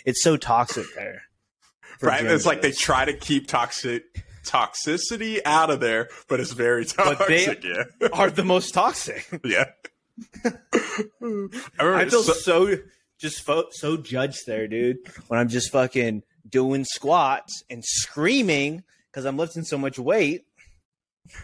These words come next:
Speaker 2: You see, like, people, like, pointing over at you. They're like, "He's lifting way too
Speaker 1: Get him
Speaker 2: much."
Speaker 1: out.
Speaker 2: And, like, the guy comes over. He's like, "Dude, you need to calm down, bro." <laughs>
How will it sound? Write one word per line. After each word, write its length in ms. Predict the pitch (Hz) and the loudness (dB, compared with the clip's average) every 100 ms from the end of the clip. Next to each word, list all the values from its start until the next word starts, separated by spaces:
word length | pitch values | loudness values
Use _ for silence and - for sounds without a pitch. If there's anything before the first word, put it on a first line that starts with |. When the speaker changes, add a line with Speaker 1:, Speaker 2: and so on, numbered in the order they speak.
| - - | -20 -6
Speaker 2:
You 80 | 190 | -4
see, 200 | - 156 | 2 4
like, 200 | 143 127 | 4 2
people, 200 | 139 143 | 0 4
like, 220 | 131 107 | 4 2
pointing 420 | - 131 123 131 123 | 0 2 2 2 4
over 300 | 117 120 131 | 4 6 4
at 140 | - | 4
you. 80 | 147 | 4
They're 100 | 127 | 4
like, 180 | 101 - - - | 2 -2 -16 -4
"He's 200 | 127 120 | -4 0
lifting 460 | 120 117 117 110 | 0 0 -2 -2
way 220 | 107 110 | 2 0
too 180 | 110 123 | 0 0
Speaker 1:
Get 260 | 113 381 - | 2 4 4
him 40 | |
Speaker 2:
much." 120 | 285 269 | 2 -4
Speaker 1:
out. 160 | 233 - - _ | -6 -14 -20 _
Speaker 2:
And, 100 | 131 | 0
like, 180 | 127 120 | 2 0
the 100 | 123 | 0
guy 260 | 120 120 | 2 0
comes 180 | 123 123 | 0 0
over. 160 | 120 120 | 0 0
He's 140 | 123 | 0
like, 180 | 113 87 | -4 -4
"Dude, 220 | 104 87 | -6 -6
you 80 | - | -6
need 120 | 120 98 | -8 -8
to 80 | |
calm 380 | 87 - 92 71 | -10 -12 -12 -12
down, 340 | 69 67 71 85 | -12 -10 -10 -6
bro." 180 | - 120 - - | -4 -4 -6 -16
<laughs> 100 | - | 2